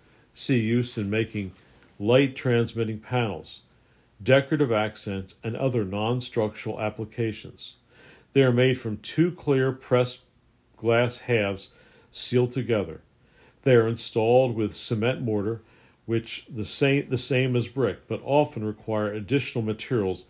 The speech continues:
such as expansion strips or reinforcing bars. For large panels, and now let's get into the twentieth century. In the ideal storefront of the post-war effort,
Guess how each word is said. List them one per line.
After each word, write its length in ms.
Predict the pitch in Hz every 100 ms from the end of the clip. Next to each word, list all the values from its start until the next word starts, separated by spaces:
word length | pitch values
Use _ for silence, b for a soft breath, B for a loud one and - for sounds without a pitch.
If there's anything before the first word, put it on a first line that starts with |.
| b b b -
such 280 | - 123
as 100 | 113
expansion 680 | 104 104 - 110 113 113 123
strips 520 | - - 110 107 - b b b b
or 160 | 123 113
reinforcing 800 | 104 117 110 - 113 104 - 101
bars. 540 | 107 101 87 80 - B B B B
For 200 | - 107
large 560 | 95 95 107 127 127 -
panels, 600 | 156 143 101 98 - - - - _ _ _ _ _ - b b b b b
and 160 | 127 120
now 160 | 139 131
let's 280 | - 139
get 180 | - 143
into 240 | 139 120 127
the 120 | 104
twentieth 500 | - - 151 123 92
century. 480 | - 101 - 85 82 - _ - _ _ _ _ _ _ _ _ - _ _ _ _ _ _ b b b b b b b -
In 100 | 135
the 80 | 139
ideal 420 | 160 175 165 160
storefront 680 | - 147 147 135 123 110 107
of 80 |
the 80 | 101
post-war 960 | - - 147 147 127 123 110 110 107 110 127
effort, 400 | 127 - 90